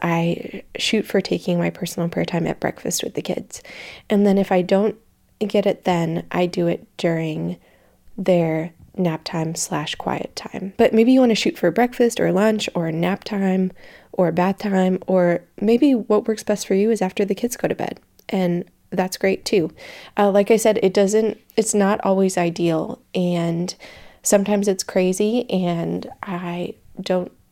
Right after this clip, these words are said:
I'm not able to do my prayer at breakfast or nap time. And then it's one of those crazy moments where I'm doing it in the room with the kids. And I will say that I fail all the time. <laughs> And,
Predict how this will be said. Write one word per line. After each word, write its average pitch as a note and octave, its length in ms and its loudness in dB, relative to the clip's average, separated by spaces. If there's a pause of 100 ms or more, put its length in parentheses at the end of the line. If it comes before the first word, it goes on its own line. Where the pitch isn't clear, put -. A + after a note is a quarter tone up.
(300)
I'm F#3+ 240 0
not F#3 200 2
able F#3+ 200 0
to - 100 -8
do F#3+ 140 -2
my F#3+ 120 -2
prayer F#3 240 -2
at F#3 80 -8
breakfast F#3 540 -4
or F#3+ 140 0
nap F#3 260 -2
time. G#3+ 340 -4 (200)
And G3+ 180 2
then F#3+ 120 4
it's G3 180 -2
one G3 100 2
of F#3+ 100 2
those F#3 180 0
crazy F#3 300 2
moments F#3 420 2
where F#3 120 4
I'm F#3 100 4
doing F3+ 240 4
it F#3+ 120 2
in F#3 160 2
the F#3 100 2
room F#3 380 2 (360)
with F#3+ 160 4
the B3+ 60 2
kids. F#3 440 2 (1080)
And A3+ 420 6
I A3 100 2
will A3+ 180 6
say A3+ 200 4
that F#3+ 200 0
I F3+ 120 2
fail F#3 540 2
all F3 180 0
the F#3+ 120 -4
time. F3 640 -6
<laughs> - 60 -20 (420)
And, G#3+ 760 4